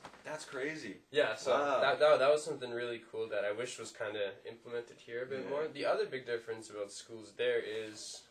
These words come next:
Speaker 2: after school every single day, you have an hour and a half of s-, mandatory sports.
Speaker 1: Mandatory
Speaker 2: Mm-hmm.
Speaker 1: sports, eh?
Speaker 2: So whatever,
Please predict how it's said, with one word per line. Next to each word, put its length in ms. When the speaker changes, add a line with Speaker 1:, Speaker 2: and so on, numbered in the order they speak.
Speaker 2:
after 400
school 320
every 260
single 320
day, 240
you 220
have 480
an 140
hour 240
and 80
a 80
half 320
of 120
s-, 180
mandatory 580
sports. 680
Speaker 1:
Mandatory 920
Speaker 2:
Mm-hmm. 100
Speaker 1:
sports, 300
eh? 100
Speaker 2:
So 80
whatever, 540